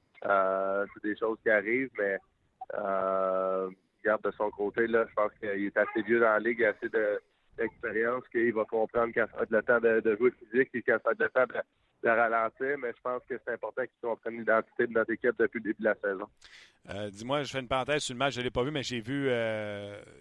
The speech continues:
Speaker 2: une version longue des, des highlights. J'ai l'impression que chaque but que vous avez donné aux Kings, c'était des erreurs directes, ce qui est pas caractéristique des Knights normalement dans votre game.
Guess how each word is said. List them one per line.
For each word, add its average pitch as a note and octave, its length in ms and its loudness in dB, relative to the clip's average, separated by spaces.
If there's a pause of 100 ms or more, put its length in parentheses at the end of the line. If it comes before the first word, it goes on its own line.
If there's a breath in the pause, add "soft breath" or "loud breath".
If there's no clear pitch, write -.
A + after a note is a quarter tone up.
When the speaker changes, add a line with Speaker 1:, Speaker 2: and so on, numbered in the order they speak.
(140)
Speaker 2:
une A2 80 -16
version A#2+ 340 -2
longue C3+ 220 -2
des, A2+ 280 -2
des A2 240 -4
highlights. A2 560 -2
J'ai A2+ 120 -8
l'impression A#2 340 -4
que A#2 200 -2
chaque C3 280 0
but A2 140 -6
que C#3 60 0
vous A#2 120 -4
avez A2 140 0
donné A#2 180 -2
aux A2+ 100 -2
Kings, B2+ 220 -6
c'était A2+ 160 -4
des A2 220 -4
erreurs A2+ 280 4
directes, A2 400 -4
ce - 140 -12
qui A#2+ 120 -6
est - 60 -6
pas C3 140 2
caractéristique A2 840 -6
des G#2+ 160 -4
Knights A2 300 -4
normalement G#2 480 -6
dans G#2 120 -6
votre F#2+ 160 -8
game. G2+ 200 -10